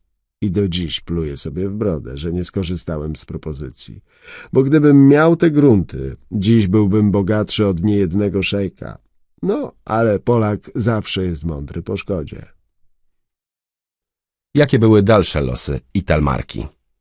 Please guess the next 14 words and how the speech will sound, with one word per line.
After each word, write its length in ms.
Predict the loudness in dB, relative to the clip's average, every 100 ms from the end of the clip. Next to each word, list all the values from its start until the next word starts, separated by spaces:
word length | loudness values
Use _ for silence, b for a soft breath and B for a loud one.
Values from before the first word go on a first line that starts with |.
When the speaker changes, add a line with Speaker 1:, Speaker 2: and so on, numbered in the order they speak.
| _ _ _ _ _ _ _ _ _ _ _ _
Speaker 1:
Dość 440 | -4 2 4 4 2
żałosne. 880 | 2 4 6 6 4 0 -12 -14 -18 _ _ _ b b b
Kiedy 280 | 0 2
prokuratura, 1000 | 4 4 4 4 4 4 2 2 0 -2 -12 _
również 480 | 0 2 4 2 4
dzięki 360 | 4 2 4 4
mnie, 400 | 6 4 0 -6 _
zorientowała 920 | -6 0 4 4 2 0 0 0 0 -4
się, 280 | -8 -6
że 180 | -4 -4
był 180 | -2 -4
to 160 | -2 -4
biznes 440 | -2 -4 -4 -6
bandycki, 800 | -8 -8 -6 -8 -10 -16 -16 -18